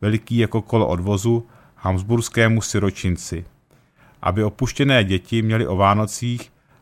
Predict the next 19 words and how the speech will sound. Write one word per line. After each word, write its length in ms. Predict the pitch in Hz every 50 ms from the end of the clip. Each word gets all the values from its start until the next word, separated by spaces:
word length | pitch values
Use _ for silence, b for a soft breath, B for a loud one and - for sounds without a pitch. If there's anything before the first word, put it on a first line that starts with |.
| b -
alespoň 460 | 92 104 107 104 - - 101 95 87
trochu 340 | - 95 98 90 - - 98
radosti. 540 | 92 87 87 87 - - - - - 101 - - _ _ _ _ _ _ _ _ _ _ _ _ _ _ _ _ _ _ _ _
Tenkrát 520 | _ 107 107 104 - 123 127 131 135 135 127
byl 160 | 135 127 104
věnec 320 | 98 98 104 113 117 - -
ozdoben 640 | - 92 87 98 110 101 104 117 117 117 123 117 104
další 500 | 98 104 107 104 - - - 123 120 113
rozsvícenou 560 | 104 101 - - 110 101 - - 104 101 98
svíčkou, 640 | 95 - - 95 95 90 - - - - 82 85 85 - b b b b b b b b b b
ne 240 | 107 104 107 117 117
za 140 | 110 117 107
každou 320 | - 120 113 104 120 -
adventní 460 | - 104 98 104 107 101 - - 113
neděli, 440 | 101 95 90 85 92 90 82 80 80 - _ _ _ _
ale 140 | - 95 95
za 120 | 90 98 90
každý 440 | - - 107 95 90 - 107 101
den. 280 | 92 95 87 82 82